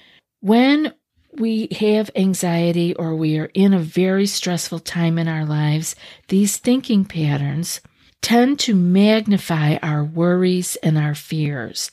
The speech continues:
Now, we already got enough that going on when our amygdala is up and running the show. We don't need to have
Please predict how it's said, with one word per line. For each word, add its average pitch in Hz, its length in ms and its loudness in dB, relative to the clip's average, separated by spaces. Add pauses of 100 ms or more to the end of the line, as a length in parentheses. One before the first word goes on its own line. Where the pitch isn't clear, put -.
(360)
Now, 135 180 -4
we 190 220 0
already 262 300 0
got 220 260 0
enough 202 360 0
that 175 260 -4
going 160 340 0
on 185 460 -2 (260)
when 165 160 0
our 165 240 0
amygdala 175 800 0
is 151 320 0
up - 320 -2 (320)
and 160 220 2
running 180 340 2
the 151 120 -2
show. 180 680 -4 (580)
We 175 160 0
don't 226 400 2
need 208 420 4
to 208 100 -2
have 165 520 0